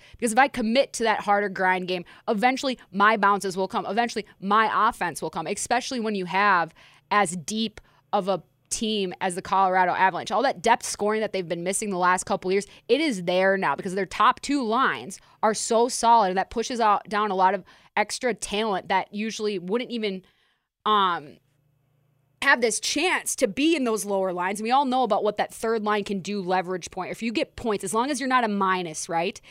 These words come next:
If you're a plus in the bottom six, that's unbelievable in the playoffs. That's, that, that is truly icing on the cake. But that second line for the, for the Colorado Avalanche is vibing between Lehkonen, Kadri, and Rantanen. Um,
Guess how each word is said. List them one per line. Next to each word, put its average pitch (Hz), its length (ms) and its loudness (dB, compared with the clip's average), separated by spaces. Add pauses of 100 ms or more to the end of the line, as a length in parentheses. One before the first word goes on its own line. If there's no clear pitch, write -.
(100)
If - 60 -14
you're 302 120 0
a 254 40 -2
plus 247 520 0
in 240 100 -4
the 226 80 0
bottom 214 420 4
six, - 540 -4 (240)
that's 233 260 -2
unbelievable 220 600 0
in 165 60 -4
the 165 60 -8
playoffs. 101 380 -6
That's, 196 220 -2
that, 214 200 0
that 220 160 4
is 220 140 -2 (340)
truly 262 540 -4 (320)
icing 226 460 2 (260)
on 196 300 4
the 175 80 -4
cake. 170 420 -4 (180)
But 214 80 -2
that 202 120 0
second 269 320 -2
line 208 380 2
for 208 180 -2
the, 190 240 0
for 214 100 -4
the 190 60 -2
Colorado 190 400 4
Avalanche 175 360 0
is 165 180 -8
vibing 180 340 2
between 180 320 -4
Lehkonen, 185 500 0
Kadri, 185 540 0
and 180 100 -8
Rantanen. 185 640 -2 (460)
Um, 180 440 2